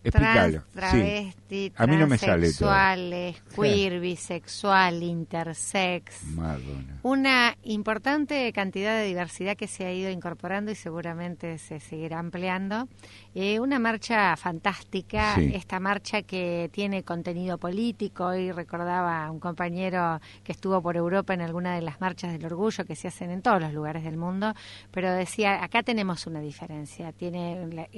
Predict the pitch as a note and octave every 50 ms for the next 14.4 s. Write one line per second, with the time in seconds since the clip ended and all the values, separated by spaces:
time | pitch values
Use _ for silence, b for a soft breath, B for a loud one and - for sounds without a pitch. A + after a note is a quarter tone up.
0 | F3 F3+ G3+ G3 F#3 - F#3+ F#3 F3 F#3 F3 F#3 F#3+ F#3+ E3+ - F3 F3 F3+ -
1 | - - - - - - - B3 C4 C4 B3+ A#3+ A3+ - - - G#3+ G#3+ G#3 G3+
2 | F#3 B B B B B - E3 F3+ F3 E3 E3 F3 E3+ - G#3 G#3+ G#3 G#3 F#3+
3 | - - - - G#3+ G3 G3 - G3 G3 F#3+ F3+ G3+ G3 - G3+ G#3 G3 - A#3+
4 | A#3+ C#4 E4 E4 E4+ D4 A#3+ G#3 F#3+ F#3 F3 E3+ D#3 - - F3+ F3 E3+ F3+ F#3+
5 | G3+ G3 A#3 G#3 - F3+ F3 - G3 G3 F#3+ G3 F#3+ F#3 - - E3+ E3+ D#3 -
6 | F3+ F3+ G#3 B3+ D4 D4+ A#3+ G#3 F3+ E3+ - E3+ E3+ E3+ F3 F3+ F3 E3 E3 E3+
7 | - G#3+ A3 A3+ A3+ A3+ A3+ A3+ A3+ A3 - B B B B B B - F3 D#3+
8 | - - G3 F3+ - - F3+ D#3 - - - E3 - F#3+ F3 E3+ E3+ D#3 D#3+ D3+
9 | D#3 D#3+ D#3+ D#3 D3+ - D#3 - - - F3 F3 E3+ E3+ D#3 D#3 D#3 D#3+ D#3+ D#3+
10 | E3 E3 E3+ E3 D#3+ D#3 D#3 D#3 D#3 D3+ - E3 D#3 D#3+ D#3+ D3+ - - F3 D#3+
11 | D#3 D3+ D3+ D3+ D3+ D3+ - - - A3+ A3+ A3+ A3 G#3+ G#3 F#3+ E3+ - E3+ D#3
12 | D3+ F3 E3 E3 D#3 D#3 D#3 D3+ D3 - - D#3 - D3+ D#3 E3 E3+ E3 D3+ E3
13 | - - D#3 D3 C#3+ C#3+ - - E3+ - - - D#3+ D#3+ D3+ C#3+ - - G#3+ G#3+
14 | G#3+ G#3 G3+ F#3+ F#3 F3+ -